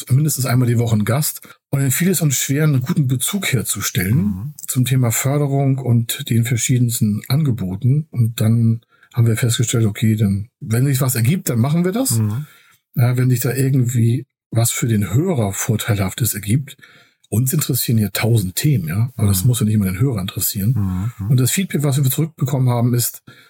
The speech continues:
Speaker 1: äh, quatsch einfach über Fördermittel weiter. Macht Laune, dir zuzuhören.
Speaker 2: Mhm.
Speaker 1: Ähm, wir lernen viel davon. Ich brauch keine Gäste.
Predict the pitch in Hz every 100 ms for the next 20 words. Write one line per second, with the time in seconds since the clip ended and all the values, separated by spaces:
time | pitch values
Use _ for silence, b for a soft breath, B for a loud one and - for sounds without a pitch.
0 | B 120 107 - 135 147 131 127 117 143
1 | 127 117 117 110 113 110 113 117 - -
2 | 123 117 127 127 127 117 117 143 - 120
3 | 120 117 120 117 117 110 110 104 117 113
4 | 131 139 - 123 113 120 110 107 B B
5 | B - 120 123 131 110 110 113 -